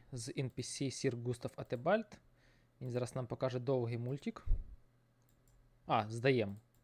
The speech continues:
е, другу частину і беремо. Зараз буде мультик.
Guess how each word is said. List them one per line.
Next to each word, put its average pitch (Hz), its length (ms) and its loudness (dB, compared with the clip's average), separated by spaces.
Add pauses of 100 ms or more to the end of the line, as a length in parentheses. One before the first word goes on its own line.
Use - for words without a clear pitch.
е, 104 320 -8 (520)
другу 175 280 4
частину 147 520 -2
і 147 300 0
беремо. 135 440 2 (500)
Зараз 120 240 2
буде 113 220 -2
мультик. - 460 -8